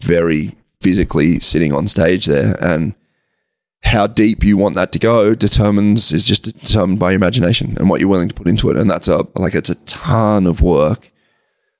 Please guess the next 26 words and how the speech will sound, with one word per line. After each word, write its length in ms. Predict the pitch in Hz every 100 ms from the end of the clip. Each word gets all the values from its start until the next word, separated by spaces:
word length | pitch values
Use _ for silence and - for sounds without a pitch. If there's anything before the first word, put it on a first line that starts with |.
| -
Um, 400 | 107 87 87 85
a 80 | 87
lot, 440 | 104 107 101 -
like, 180 | 92 85
the 60 | 85
details 460 | 98 101 95 90
are 40 | 90
becoming 320 | - 90 90
more 260 | 95 87 85
and 80 | 87
more, 320 | 87 78 76 58
like, 300 | - 64 _ _ _ _ _ _ -
even 420 | 98 87 82 - _ _ _ _ _ _ _ _ _ _ - 101 101
more 200 | 101 92
minutia 500 | 95 90 101 73 87
in, 200 | 82 - - -
<laughs> 220 | - -
in 120 | 117 110
it. 140 | -
Like, 200 | 95 -
it's, 220 | 143 -
it's, 220 | - 120 -
it's 220 | 113 107 -
pretty 240 | 127 113
crazy. 420 | 127 95 87 85
Um, 320 | - 87 92